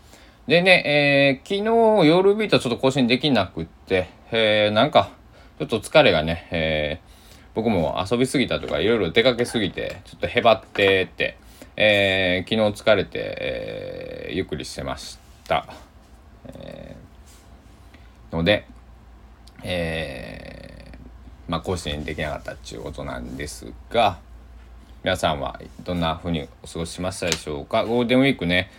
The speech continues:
えー、十連休とかっていう方も、あ、遊び疲れたなっていう頃合いやと思いますし、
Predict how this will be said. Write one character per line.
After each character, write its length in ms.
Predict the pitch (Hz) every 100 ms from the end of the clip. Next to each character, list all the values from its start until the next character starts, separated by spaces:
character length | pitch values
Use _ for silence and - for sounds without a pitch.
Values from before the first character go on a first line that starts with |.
| - -
え 640 | - 95 95 92 90 90 87
ー、 20 |
十 140 | 92 98
連 220 | 117 110
休 120 | 95
と 100 | -
か 80 | 82
っ 40 |
て 80 | 98
い 40 |
う 40 | 113
方 240 | 147 139
も、 380 | 104 143 110 - - - - - - - - -
あ、 220 | 123 110 - - -
遊 240 | 104 120
び 60 | 127
疲 140 | 156
れ 80 | 135
た 80 | 113
な 140 | 123
っ 40 | 127
て 120 | 151
い 60 | 170
う 80 |
頃 260 | 170 196 185
合 100 | 180
い 60 | 160
や 120 | 92
と 100 | 78
思 220 | 76 78
い 60 | 80
ま 160 | 73
す 240 | - - -
し、 260 | 147 -